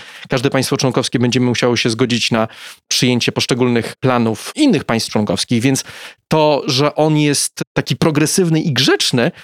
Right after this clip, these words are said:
no to ma to swoje przyczyny, żebyśmy mogli to też łatwiej sprzedać w Brukseli. Ale też pamiętajmy, że, no, K P O to jest tylko jeden z elementów tego wsparcia. Mamy fundusze spójności, mamy umowy partnerstwa, które również będzie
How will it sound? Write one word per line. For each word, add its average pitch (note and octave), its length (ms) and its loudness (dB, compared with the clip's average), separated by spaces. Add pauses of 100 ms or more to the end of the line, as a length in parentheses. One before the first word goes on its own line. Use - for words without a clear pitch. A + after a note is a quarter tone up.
(160)
no D#3+ 60 0
to F#3 80 2
ma E3+ 120 2
to E3+ 100 0
swoje E3+ 300 0
przyczyny, E3 340 -2
żebyśmy D3 280 0
mogli D3+ 280 2
to D3+ 100 -2
też - 220 -2
łatwiej C3 460 0 (220)
sprzedać - 640 0
w A#2+ 40 -2
Brukseli. C3 500 2 (220)
Ale D3 140 0
też C3 100 -2
pamiętajmy, F3+ 560 2
że, D#3 300 2
no, D#3 100 0
K D#3+ 120 -2
P F3 140 2
O F3+ 80 2
to F3 100 -2
jest - 140 -4
tylko E3 200 0
jeden D#3+ 360 2
z C#3 60 0
elementów D3 520 0
tego C#3 240 0
wsparcia. A#2 360 0
Mamy C#3 240 2 (420)
fundusze C3+ 320 2
spójności, B2 520 0
mamy C3+ 220 2
umowy B2+ 280 2
partnerstwa, A#2 560 -2
które A#2 220 2
również B2+ 440 0
będzie A2+ 320 2